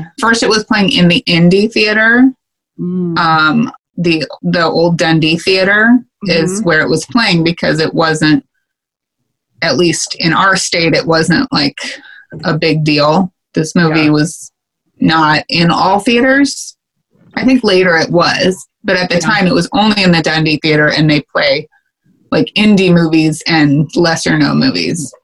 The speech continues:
Speaker 1: And that's where I saw it. Um, it was
Speaker 2: Now, was
Speaker 1: filmed
Speaker 2: that because this was lesser known movie, or do you think it's because it was the nineties and this would have been somewhat controversial?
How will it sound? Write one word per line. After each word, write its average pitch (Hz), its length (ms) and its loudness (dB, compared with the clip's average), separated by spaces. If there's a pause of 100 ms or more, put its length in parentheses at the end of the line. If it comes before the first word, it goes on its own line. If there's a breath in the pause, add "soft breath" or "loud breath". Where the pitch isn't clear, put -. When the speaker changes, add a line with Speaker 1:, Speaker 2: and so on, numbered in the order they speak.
(260)
Speaker 1:
And 180 100 2
that's 180 220 -2
where 170 100 2
I 151 60 0
saw 156 300 -4
it. - 80 -10 (720)
Um, 151 360 0 (140)
it 185 120 2
was 170 260 0
Speaker 2:
Now, 208 260 0
was 190 120 4
Speaker 1:
filmed 208 160 2
Speaker 2:
that 208 160 -2
because 247 420 0
this 226 200 -2
was 185 160 0
lesser 185 460 0
known 180 400 4
movie, 349 380 4
or 254 160 4
do 226 80 4
you 240 100 4
think 240 240 2
it's 240 140 0
because 214 340 0
it 160 80 4
was 165 140 2
the 196 100 0
nineties 196 500 2
and 190 80 2
this 190 200 0
would 185 100 2
have 156 120 0
been 185 180 2
somewhat 254 560 2
controversial? - 760 -2